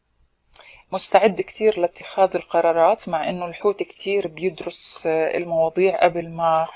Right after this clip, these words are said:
يقرر، لكن في هاي الفترة عم، عم خلص وصل من الملل درجة إنه، آه، عم بيكون سريع باتخاذ، آه، القرارات،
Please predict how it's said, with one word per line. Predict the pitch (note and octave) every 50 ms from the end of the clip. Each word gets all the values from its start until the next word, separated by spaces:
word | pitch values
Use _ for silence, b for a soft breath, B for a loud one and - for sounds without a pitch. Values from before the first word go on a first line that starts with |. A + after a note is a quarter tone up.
| B B B B B B B B -
يقرر، | D#3+ D#3+ D#3+ D#3 D#3 - _ - - F#3 F#3 F#3 F3+ E3+ F#3 G3+ - - - _ _ -
لكن | E3 E3+ F3 F3+ G3 G3+ G3 - - F#3+ F#3+ G3 F#3+ _ b b b b
في | - - F#3 E3+
هاي | E3 F3+ G3 G3+ G3+
الفترة | F3+ - - G3 F#3+ - - - E3+
عم، | E3+ F3 E3+ E3 D#3+ F3+ F#3 F3 - -
عم | - D3+ E3 F3 F3 E3+ E3 - _ -
خلص | - - G#3 F#3+ F3 - -
وصل | G3 - - - F#3 F#3 F#3
من | F3+ F3 F3 E3+ F3
الملل | E3+ E3 E3 E3 E3+ F3+ F#3+ G3 F#3+ G3 F#3+ D#3+
درجة | F3+ F3+ F#3 F#3+ F#3 E3+ E3+ F3+ F#3 F#3+
إنه، | - - - E3 E3 E3 E3 E3 D#3+ D#3+ D#3+ - -
آه، | D#3+ D#3+ D#3+ D#3+ D#3+
عم | D#3 - F#3 F#3
بيكون | F3+ - - - F#3+ F#3 F3+
سريع | F3 - - F3 E3+ F#3 F#3+ F#3+ F#3 E3
باتخاذ، | D#3+ E3+ E3 - - F3 - - F3 E3+ E3+ E3+ E3+ - -
آه، | - D#3+ D#3+ D#3 D#3 D#3 - - -
القرارات، | F3+ F3 - - - E3+ E3+ E3+ E3 D#3+ D#3+ D#3+ D#3 E3 F#3 A#3+ - _ -